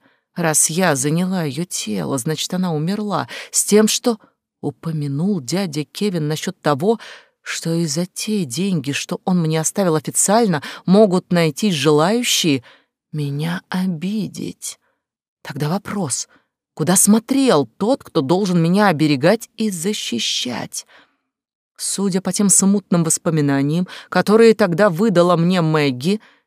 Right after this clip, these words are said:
ей стало плохо по пути из Хоуптона домой. В автобус она села еще вполне бодрая, полная романтических мыслей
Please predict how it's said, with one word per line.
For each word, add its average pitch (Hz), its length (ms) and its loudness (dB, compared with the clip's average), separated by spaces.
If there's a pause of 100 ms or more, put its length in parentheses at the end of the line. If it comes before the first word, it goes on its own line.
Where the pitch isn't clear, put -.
ей 190 260 2
стало 202 400 2
плохо 196 460 -2
по 175 100 -8
пути - 460 -6
из - 280 -4
Хоуптона 262 760 0
домой. 233 720 2 (540)
В 156 140 -2
автобус 190 500 -2
она 180 180 2
села 175 280 0
еще 185 280 -2
вполне 202 400 4
бодрая, 147 560 2 (340)
полная 180 420 0
романтических 185 640 -4
мыслей 170 480 0